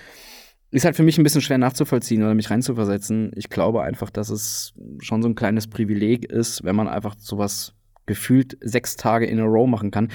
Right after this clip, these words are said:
Das stell ich mir jetzt halt so Canline-mäßig, wo halt irgendwie eine Sch-, äh,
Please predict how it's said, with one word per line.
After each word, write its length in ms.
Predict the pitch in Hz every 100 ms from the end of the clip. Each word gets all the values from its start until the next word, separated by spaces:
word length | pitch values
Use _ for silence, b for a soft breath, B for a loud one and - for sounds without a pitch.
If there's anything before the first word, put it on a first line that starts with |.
| B
Das 80 | 117
stell 140 | 135
ich 80 | 135
mir 60 | 143
jetzt 120 | 127
halt 160 | 117 -
so 100 | 113
Canline-mäßig, 960 | - 127 110 110 123 107 101 104 -
wo 80 | -
halt 100 | 104
irgendwie 300 | - 110 107
eine 280 | 107 120 117
Sch-, 160 | - -
äh, 240 | - -